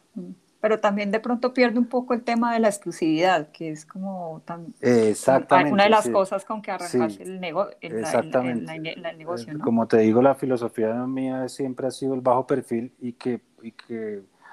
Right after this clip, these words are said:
Speaker 2: aunque suene contradictorio, pues porque todo negocio, el objetivo es, pues, hacer dinero, eh, tampoco me interesa que, que se vuelva masivo, ¿sí? Que se vuelva, porque ya lo masivo pierde gracia y, y se
Speaker 1: Ujú.
Speaker 2: deja, y se deja de vender.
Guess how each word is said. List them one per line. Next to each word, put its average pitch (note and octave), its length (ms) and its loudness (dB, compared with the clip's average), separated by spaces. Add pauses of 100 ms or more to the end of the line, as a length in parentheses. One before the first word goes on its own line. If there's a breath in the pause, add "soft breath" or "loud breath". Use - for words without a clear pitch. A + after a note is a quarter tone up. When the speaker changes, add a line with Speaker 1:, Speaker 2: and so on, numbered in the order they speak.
(100)
Speaker 2:
aunque A#2 220 2
suene C3 240 4
contradictorio, C#3+ 760 2
pues E3 140 -12
porque C3+ 240 -12
todo A#2+ 240 -4
negocio, B2+ 460 -6
el B2+ 100 -6
objetivo A#2+ 480 -10
es, - 240 -20
pues, A2+ 140 -12
hacer G#2 240 -10
dinero, A2+ 360 -2 (720 soft breath)
eh, G#2 720 -2 (1200)
tampoco A#2 460 2
me D3 80 6
interesa B2 400 2
que, C#3 160 0 (240)
que A2+ 100 -8
se A#2 120 -8
vuelva A2+ 240 2
masivo, C#3 480 2
¿sí? C3+ 160 -12
Que C#3 100 -8
se A#2+ 160 -4
vuelva, A2+ 400 -2
porque A#2+ 260 -10
ya A2 220 -4
lo C#3 140 2
masivo B2 580 -2
pierde C#3 300 -4
gracia F3 320 -2 (200)
y, A#2 220 -14
y - 40 -20
se - 120 -10
Speaker 1:
Ujú. G#2+ 80 -2
Speaker 2:
deja, B2 320 -6 (140)
y A2+ 40 -20
se - 140 -8
deja A2+ 220 -6
de A#2 80 -4
vender. G#2 300 -10